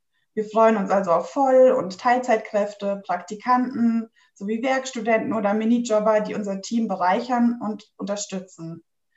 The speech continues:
Das reicht dann eben von acht Stunden die Woche über zwanzig Stunden bis vierzig Stunden die Woche. Und, ähm, wir sind dann bei der Arbeitszeitgestaltung relativ flexibel und können das gemeinsam mit dir abstimmen.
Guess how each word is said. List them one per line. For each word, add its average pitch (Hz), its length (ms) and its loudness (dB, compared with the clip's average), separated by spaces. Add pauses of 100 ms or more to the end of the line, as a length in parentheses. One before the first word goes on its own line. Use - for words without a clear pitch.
(240)
Das - 180 -12
reicht 202 280 2
dann 214 120 -2
eben 196 300 -4
von 175 340 -8
acht - 240 -2
Stunden 233 340 -4
die 214 140 -4
Woche 214 460 0
über 175 280 -6
zwanzig 233 380 0
Stunden 214 640 -4 (320)
bis 220 160 -8
vierzig 208 320 -2
Stunden 175 320 -10
die 175 160 -12
Woche. 175 460 -6 (580)
Und, 185 460 -8
ähm, 185 380 -6
wir 214 160 0
sind 233 160 0
dann 214 180 2
bei 185 120 4
der - 160 2
Arbeitszeitgestaltung 214 960 -2
relativ 190 460 -2
flexibel 262 680 -2
und - 180 -6
können 208 220 -4
das 196 180 -6
gemeinsam 196 480 -4
mit 190 160 -6
dir 190 160 -6
abstimmen. - 600 -12